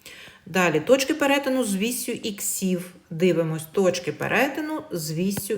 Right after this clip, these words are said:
іксів. Давайте я трошки їх, ну, якби, от,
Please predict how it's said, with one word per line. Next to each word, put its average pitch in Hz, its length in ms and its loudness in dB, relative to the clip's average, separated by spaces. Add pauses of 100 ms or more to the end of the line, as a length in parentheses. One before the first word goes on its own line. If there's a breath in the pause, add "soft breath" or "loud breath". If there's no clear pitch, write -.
іксів. 151 500 -8
Давайте 147 440 -6
я 139 180 -8
трошки 139 460 -10
їх, 139 240 -8 (160)
ну, 151 80 -8 (120)
якби, - 300 -12 (1000 loud breath)
от, 180 300 2